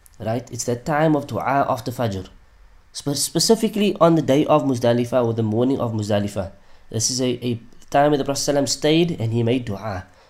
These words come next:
Most people, they make Fajr and they immediately start walking off to Mina, right? Again, <clears throat> try your best to fulfill these sunnahs, right? If it's not easy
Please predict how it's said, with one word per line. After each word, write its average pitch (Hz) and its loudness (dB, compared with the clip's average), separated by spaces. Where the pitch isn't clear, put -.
Most 135 4
people, 175 -2
they 151 0
make 165 0
Fajr 165 4
and 131 0
they 113 -2
immediately 135 -2
start 131 -2
walking 120 -2
off 117 -6
to 120 -4
Mina, 101 -2
right? 139 -2
Again, 131 -4
<clears throat> - -2
try 143 2
your 139 4
best 131 0
to 131 -4
fulfill 127 -2
these 117 -2
sunnahs, 123 0
right? 113 -2
If 143 0
it's 147 2
not 160 2
easy 180 0